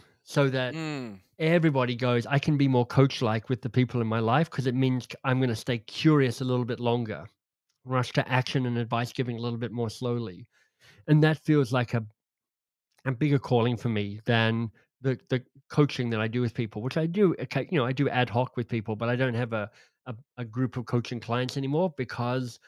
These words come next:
Speaker 1: to my surprise, that turned out to be not my great work.
Speaker 2: Well, uh, you've coached a lot of people listening to you, you this week, and we thank you for that free coaching,
Speaker 1: My
Speaker 2: uh, which is
Speaker 1: pleasure.
Speaker 2: really appreciated. Michael, tell me a little bit then about how you spend your time today. Do you,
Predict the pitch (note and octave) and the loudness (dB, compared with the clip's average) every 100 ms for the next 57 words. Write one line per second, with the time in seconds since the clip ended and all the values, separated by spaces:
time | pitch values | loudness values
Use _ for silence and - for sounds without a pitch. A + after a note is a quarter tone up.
0 | _ _ D3 C#3+ B2+ B2+ E3 F3 B2+ C3+ | _ _ 0 2 2 -4 -2 0 0 -4
1 | - B2+ A#2+ _ - C3 B2 - A#2+ A#2+ | -4 -4 -4 _ -2 2 2 -2 -2 0
2 | G#2+ A#2 G#2+ A2 G2 G#2 F#2+ - _ - | 0 -2 -4 -4 -2 -6 -6 -18 _ -2
3 | C3+ C3 - B2 A#2+ B2 - D3+ D3 - | 2 2 2 -2 -2 -4 -4 -2 -2 -2
4 | C3 C3+ C3+ A#2 C#3+ - B2+ C3 A#2+ C3+ | 2 4 4 0 -8 -4 -4 -2 -4 -6
5 | B2+ - B2+ A#2 - B2+ A#2 A#2 B2 C3 | -10 -8 -6 -6 -8 -6 -4 -4 -4 -2
6 | A2+ G#2 A2 - C3 A#2 C#3 C3 C3+ A2+ | -4 -4 -8 -6 -6 -2 -2 -2 -6 -6
7 | A#2 G#2 - C4 C#4+ A3 C3 A#2 - A2 | -2 -4 -4 -4 -4 -2 0 0 -2 -12
8 | G#2+ _ - - B2 A2+ A#2 A2 C#3+ C#3 | -12 _ -20 -14 -4 -2 -2 -2 -4 -6
9 | G#3+ F3 C#3+ C#3 D#3 D3+ - C3+ B2 _ | -2 0 0 -2 -6 -8 -4 -2 -4 _
10 | - _ F#3+ A3 A#3+ G#3+ _ - C#4 E4 | -20 _ 0 2 2 -2 _ -2 2 2
11 | D4+ D3 D3+ E3+ D#3+ D3 B2 D3 C#3+ C#3+ | 2 0 2 0 2 -2 0 0 0 4
12 | D#3 D3 _ C3 G3 F#3+ E3+ E3 C#3+ C#3 | 4 4 _ -2 -2 0 -2 -2 -2 -4
13 | - C3 C#3 C3+ D3 D#3+ D3 _ C#3 D#3 | -2 -4 -4 -4 -2 0 -2 _ -4 0
14 | D3+ D3+ | 0 -2